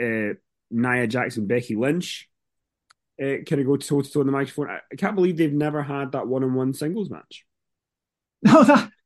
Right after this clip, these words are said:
Speaker 2: that, that is a, that is kind of astounding, isn't it, really? And, um, they showed the incident where Jax punched, uh,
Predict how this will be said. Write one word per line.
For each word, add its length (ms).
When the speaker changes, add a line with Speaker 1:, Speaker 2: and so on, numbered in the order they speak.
Speaker 2:
that, 320
that 160
is 180
a, 60
that 340
is 140
kind 280
of 140
astounding, 560
isn't 220
it, 100
really? 580
And, 400
um, 440
they 80
showed 240
the 100
incident 440
where 160
Jax 640
punched, 560
uh, 500